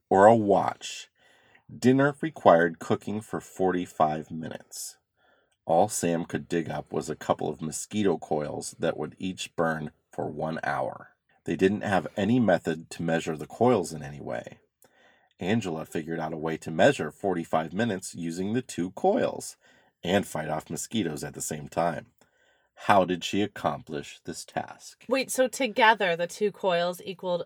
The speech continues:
Speaker 2: an hour?
Speaker 1: Well, th-, no, they had, there were one hour, br-, there were two mosquito coils. Each
Speaker 2: Uh-huh.
Speaker 1: of them could burn for an hour long.
Speaker 2: Okay.
Speaker 1: So she's using the two mosquito coils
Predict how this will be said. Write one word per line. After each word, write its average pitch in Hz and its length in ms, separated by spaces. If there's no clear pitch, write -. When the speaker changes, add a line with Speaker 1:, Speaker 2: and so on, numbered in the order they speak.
Speaker 2:
an 190 120
hour? 190 500
Speaker 1:
Well, 123 100
th-, - 100
no, 131 200
they 98 100
had, 101 240
there 113 120
were 107 80
one 117 260
hour, 110 240
br-, - 220
there 95 180
were 92 40
two 143 280
mosquito 113 500
coils. 85 560
Each 113 160
Speaker 2:
Uh-huh. 127 100
Speaker 1:
of 101 60
them 101 220
could 98 240
burn 87 280
for 90 220
an 85 100
hour 78 360
long. 80 420
Speaker 2:
Okay. 196 480
Speaker 1:
So - 180
she's 85 360
using 113 320
the 87 100
two 120 540
mosquito 120 500
coils 80 640